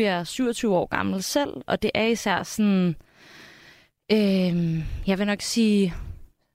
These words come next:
sådan tyverne, og så herop i trediverne, der sådan er, er rigtig mange af vores faste kunder. Men faktisk det seneste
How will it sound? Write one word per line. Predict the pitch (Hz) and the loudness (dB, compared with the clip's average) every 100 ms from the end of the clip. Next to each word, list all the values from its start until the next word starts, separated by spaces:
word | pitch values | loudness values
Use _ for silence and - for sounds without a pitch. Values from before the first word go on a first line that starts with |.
| _ | _
sådan | - - 214 202 196 - | -10 -2 2 2 2 0
tyverne, | - 285 294 294 294 - _ | 2 4 4 2 -2 -4 _
og | 226 | -6
så | 220 | -2
herop | 208 220 190 - _ | 0 0 -2 -6 _
i | - | -10
trediverne, | - 208 226 277 269 - | -2 0 0 0 0 -2
der | 185 | -4
sådan | - 196 | -4 -2
er, | - 147 - | -2 -4 -8
er | 180 | -4
rigtig | 214 220 240 | -2 2 2
mange | 190 190 | 2 0
af | 208 | -2
vores | - - | -2 -4
faste | - 254 - | -2 -4 -6
kunder. | - 277 277 302 _ - - - - | -4 -2 0 -4 _ -20 -18 -18 -4
Men | 220 220 | -2 0
faktisk | 226 226 302 254 - | -2 0 -2 -2 -4
det | 185 | -2
seneste | 226 220 226 - | 0 2 0 -4